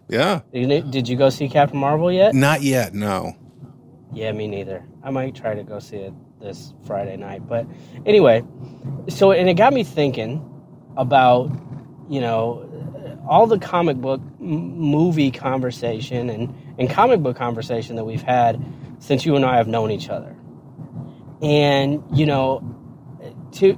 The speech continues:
Speaker 2: to me, you are, like, the go-to guy, the only guy that I know that knows anything about comic books. And you, in my eyes, you know a lot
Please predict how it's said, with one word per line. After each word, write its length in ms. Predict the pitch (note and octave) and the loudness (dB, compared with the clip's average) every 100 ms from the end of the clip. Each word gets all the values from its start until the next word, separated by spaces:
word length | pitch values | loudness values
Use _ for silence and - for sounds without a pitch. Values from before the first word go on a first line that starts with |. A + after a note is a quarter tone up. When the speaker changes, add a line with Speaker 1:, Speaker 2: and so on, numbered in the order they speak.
| - | 0
Speaker 2:
to 120 | F3 | 4
me, 320 | D#3+ G#3+ B3 | 6 6 4
you 340 | F#3+ D3+ G3 G#3 | 2 0 4 6
are, 120 | G3+ | 8
like, 240 | D#3+ C#3 | 6 4
the 100 | D3 | 0
go-to 680 | A#2+ A#2 C3+ D3 D3+ - C#3+ | -4 0 4 4 4 0 -2
guy, 540 | C3 B2+ A#2 G2 F2+ G2 - - | 0 2 2 2 -6 -16 -14 0
the 100 | D3 | 4
only 260 | B3 B3+ | 6 6
guy 480 | D3 B2 F2+ - G#2 - - - B2+ | 4 2 2 -6 -16 -18 -20 -16 -2
that 140 | C3 | 2
I 160 | C3+ C#3 | 4 4
know 520 | B2+ A#2 F2+ F#2 G2 - - - - | 2 2 0 -4 -10 -12 -10 -10 0
that 100 | C#3 | 4
knows 240 | D3 C3+ - | 4 4 2
anything 440 | F#3+ G3+ E3+ D#3+ | 4 4 4 2
about 260 | C#3 B2+ - | 6 4 4
comic 360 | C3+ A#2 G2 | -4 -6 -6
books. 400 | - F#2+ - - - - - | -8 -8 -10 -14 -16 -20 -8
And 180 | B2 C#3 | 0 2
you, 140 | G#3+ A#3+ - - - - - - | 2 -2 -6 -16 -18 -18 -14 -2
in 120 | D3 | 0
my 240 | E3 C4+ E3 | 2 4 2
eyes, 280 | C3 B2 | 2 0
you 100 | F#3 | 0
know 240 | A#3+ B2+ B2+ | 2 4 4
a 80 | A#2+ | 4
lot 360 | C#3 A3+ - | 4 4 2